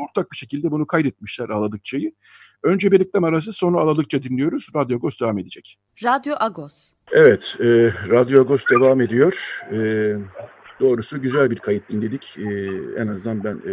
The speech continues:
Speaker 1: e, çok beğenerek dinledim. E, meşhur, e, Aladıkça şarkısı Ahmet Kaya'nın seslendirdiği ki sözlerini Gülten Kaya yazmıştı.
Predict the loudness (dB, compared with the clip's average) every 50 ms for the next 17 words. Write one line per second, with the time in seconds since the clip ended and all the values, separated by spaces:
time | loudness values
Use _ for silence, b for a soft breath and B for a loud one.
0 | -6 -8 -8 -10 -12 -10 -8 -6 -6 -6 -6 -6 -8 -10 -10 -10 -10 -10 -10 -8
1 | -8 -10 -12 -12 B B B B B B B B B -10 -6 -6 -4 -4 -4 -6
2 | -8 -8 -4 -4 -2 -2 -2 -4 -4 -4 -4 -4 -2 -2 0 0 0 -2 -4 -8
3 | -12 -8 -6 -6 -6 -8 -12 -14 -10 -8 -6 -4 -4 -6 -4 -4 -6 -6 -6 -6
4 | -10 -10 -12 -10 -8 -8 -8 -6 -8 -10 -10 -10 -12 -14 -12 -14 -10 -2 0 0
5 | 0 0 -2 -4 -4 -4 -6 -8 -8 -8 -10 -10 -8 -6 -6 -4 -4 -6 -8 -8
6 | -12 -18 -20 -10 -8 -8